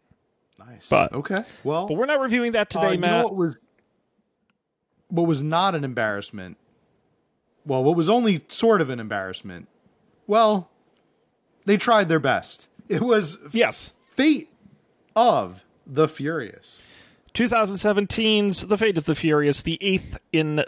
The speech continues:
Speaker 2: the franchise. All your favorites are back, and this time with more. Um, Matt, what were your, what, what was your, what was your take on this one?
Speaker 1: Um, my take overall,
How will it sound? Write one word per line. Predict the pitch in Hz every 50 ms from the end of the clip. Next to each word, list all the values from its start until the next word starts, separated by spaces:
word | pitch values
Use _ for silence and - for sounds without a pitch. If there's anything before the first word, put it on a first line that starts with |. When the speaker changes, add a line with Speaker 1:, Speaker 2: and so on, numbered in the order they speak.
| -
Speaker 2:
the | - 147 139
franchise. | 135 - - 165 160 156 151 143 - 160 151 147 143 143 143 143 139 - - - - - - - - - - -
All | - 254 294 320 294
your | 226 208
favorites | 185 - 208 196 175 185 180 -
are | 175 160
back, | 156 180 180 170 170 - - - - - _ -
and | 160 151
this | 156 165 - -
time | - 165 156 151 147 147 143 147 - -
with | - 151 143 143 131 139
more. | 139 135 139 135 131 131 - - - - - _ _ _ _ _ -
Um, | 151 143 143 139 135 131 127 127 123 - _ _ _ _ _ _ _ _ - - _ _ _ _ _ _ _ _ _ _ _ _
Matt, | 196 202 262 247 247 240 233
what | 277 285 269
were | 269
your, | 254 220 214 214 196 185 180 160
what, | - 196 214 254 262
what | 214 240 269
was | 277 254 196 196
your, | 208
what | 220 226 254
was | 233 196
your | 214 196
take | - - - 170 143 - -
on | 139 131 117
this | 117 117 - -
one? | - - 110 - - - _ _ _ _ _ _ _ _ _ _ _ _ _ _ _ _ _ _ _ _ _ _ _ _ _ _ _ _ _ _ _ _ _ _
Speaker 1:
Um, | - 190 208 214 214 208 196 170
my | 185 185 233 311
take | 349 - - 294 339 311 - -
overall, | - 214 226 247 214 220 202 - 165 180 185 196 196 202 202 190 170